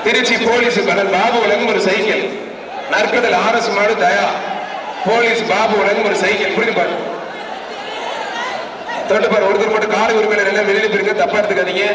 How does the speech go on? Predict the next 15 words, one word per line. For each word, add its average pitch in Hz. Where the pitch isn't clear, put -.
ஒருத்தர் 190
மட்டும் 208
ஆர் 214
டி 220
ஓ 208
மேடம் 190
உத்தரவு. 190
மூணு 202
பேருக்கு 196
வராதீங்க. 175
மாடு 220
வெற்றி 196
பெற்று 220
ஒரு 214
சைக்கிள். -